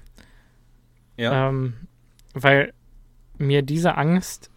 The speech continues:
Speaker 2: also das ist wirklich eine echte Angst, die ich habe. Ähm, ich weiß, das Front Office lässt sich von den Fans nicht so richtig dazu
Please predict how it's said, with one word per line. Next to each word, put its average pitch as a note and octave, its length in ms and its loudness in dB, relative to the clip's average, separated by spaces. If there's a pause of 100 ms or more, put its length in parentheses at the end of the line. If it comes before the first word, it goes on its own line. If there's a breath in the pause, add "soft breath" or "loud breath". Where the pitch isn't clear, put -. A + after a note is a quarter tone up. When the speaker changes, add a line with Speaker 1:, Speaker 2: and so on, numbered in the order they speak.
(360)
Speaker 2:
also C#3+ 220 6
das D3+ 180 2
ist D#3 140 -10
wirklich E3 240 -2
eine D3+ 140 0
echte D#3+ 300 0
Angst, D3 340 0
die C#3 40 -4
ich C3 140 -8
habe. C3+ 400 -2 (1600 soft breath)
Ähm, B2+ 520 4 (960 soft breath)
ich - 140 -8
weiß, D3+ 240 8
das C#3+ 120 -2
Front D3+ 260 6
Office D3 320 0
lässt C#3 380 0
sich F3+ 280 -4
von D3+ 300 0
den C#3+ 160 -2
Fans D3+ 460 -2
nicht C#3+ 340 -2
so D3 120 -2
richtig C#3+ 580 -4 (440 soft breath)
dazu C3+ 500 -2